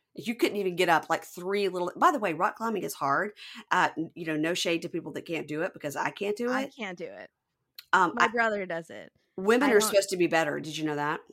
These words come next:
Speaker 2: Oh, well, my brother's girlfriend can do it, but she does, like, silks and aerial stuff. She's crazy. She
Speaker 1: That's
Speaker 2: can do
Speaker 1: like
Speaker 2: pull-ups. She can do, like, a bunch of pull-ups.
Speaker 1: That's like producer Ingrid, by the way, you know, does those silks and hangs by her feet and then hangs another person, like, off her arm while she's hanging by her feet. I'm like, "This doesn't look safe."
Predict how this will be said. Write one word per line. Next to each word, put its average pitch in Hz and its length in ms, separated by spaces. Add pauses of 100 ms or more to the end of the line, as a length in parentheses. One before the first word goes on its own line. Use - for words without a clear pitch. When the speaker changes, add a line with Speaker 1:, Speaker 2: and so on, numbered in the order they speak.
(340)
Speaker 2:
Oh, 226 180
well, 208 200
my 226 220
brother's 220 300
girlfriend 185 400
can 180 80
do 185 120
it, 151 80
but 180 120
she 220 100
does, 180 220
like, 160 140
silks - 520
and 156 180
aerial 139 380
stuff. - 300
She's - 400 (100)
crazy. - 320 (220)
She 254 80
Speaker 1:
That's 233 100
Speaker 2:
can - 20
do 202 120
Speaker 1:
like - 80
Speaker 2:
pull-ups. 170 540
She - 140
can 226 120
do, 220 160
like, 202 160 (280)
a 196 120 (320)
bunch 175 260
of 165 100
pull-ups. - 460
Speaker 1:
That's 277 160
like 302 160
producer 180 320
Ingrid, 143 340
by 139 140
the 143 80
way, 123 320
you 151 80
know, 143 160
does 143 200
those 143 160
silks 143 420
and 143 100
hangs 143 260
by 139 160
her 131 80
feet 143 400
and 156 80
then 143 120 (180)
hangs 170 260
another 151 240
person, 147 380
like, 143 220
off 143 180
her 156 160
arm 143 260
while 143 140
she's 143 200
hanging 143 260
by 143 120
her 143 120
feet. 143 360
I'm - 80
like, 151 260
"This - 80
doesn't 285 260
look 151 160
safe." 151 260